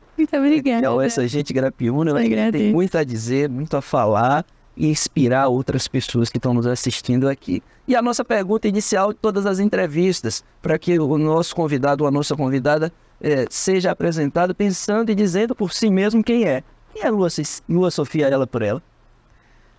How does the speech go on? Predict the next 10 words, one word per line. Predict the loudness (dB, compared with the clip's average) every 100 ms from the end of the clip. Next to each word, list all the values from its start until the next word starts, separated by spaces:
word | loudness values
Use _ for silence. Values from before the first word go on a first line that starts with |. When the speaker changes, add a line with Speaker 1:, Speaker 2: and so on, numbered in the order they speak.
| _ _ _
Speaker 1:
Lua | 0 0
Sofia | 0 -2 -2 0 2 2
é | 2 2 2 2 2 2 2
um | 0
pouco | 0 0 0 0 2 4 2 0 _ -20 -20 _ -8
de | 0 4 6 6 4 2
artista, | -2 -4 0 0 0 0 2
um | 2
pouco | 2 0 2 2
de | 4 4 2